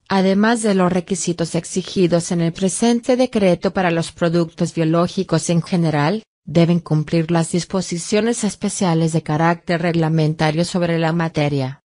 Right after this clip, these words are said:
Artículo cuarenta. En los empaques y etiquetas de los productos que por sus características no puedan llevar la información mínima señalada en este decreto,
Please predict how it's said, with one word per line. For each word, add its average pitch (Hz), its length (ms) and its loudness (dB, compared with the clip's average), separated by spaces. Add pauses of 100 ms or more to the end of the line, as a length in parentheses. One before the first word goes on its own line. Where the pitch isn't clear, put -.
(340)
Artículo 185 720 0
cuarenta. 151 640 0 (480)
En 202 120 4
los 190 220 0
empaques 196 640 -2
y 170 40 0
etiquetas 175 600 -2
de 175 100 0
los 160 160 -2
productos 170 600 -2
que 190 160 -2
por 180 200 -4
sus - 300 -6
características 170 1120 -2
no 156 180 0
puedan 196 400 0
llevar 170 380 0
la 165 80 2
información 160 840 0
mínima 175 400 2
señalada 190 640 2
en 160 120 2
este 175 360 0
decreto, 143 640 -2